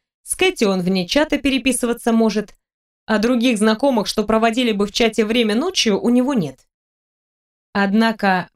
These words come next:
пока я читала сообщения, оставленные мне шефом, тот вдруг появился в чате.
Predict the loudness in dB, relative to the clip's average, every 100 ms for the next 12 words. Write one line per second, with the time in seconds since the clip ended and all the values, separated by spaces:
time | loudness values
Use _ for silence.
0 | -10 -6 -2 0 0 -2 -2 0 -2 -2
1 | -2 -4 -4 -2 -2 -4 _ _ _ -6
2 | 0 0 2 0 0 2 0 0 -4 -6
3 | -10 -14 _ _ _ _ -2 0 0 0
4 | 0 0 -2 -2 0 0 0 -4 -2 -6
5 | -6 -14